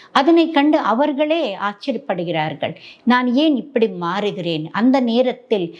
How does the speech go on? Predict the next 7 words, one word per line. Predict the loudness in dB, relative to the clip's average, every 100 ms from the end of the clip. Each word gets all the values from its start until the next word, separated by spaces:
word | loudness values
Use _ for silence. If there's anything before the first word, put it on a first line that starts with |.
| -20 -4
அந்த | 0 0
தாரகாசுரன் | 0 -2 0 0 -2 -2 -4 -4 -6
பார்வதியை | -2 0 0 0 0 0
திட்டுவது | -4 -6 -2 0 0
இல்லாமல் | -4 0 0 0 -2 -4
தன் | -2 -2 -2
மனைவியான | 0 0 0 -2 -2 -4 -6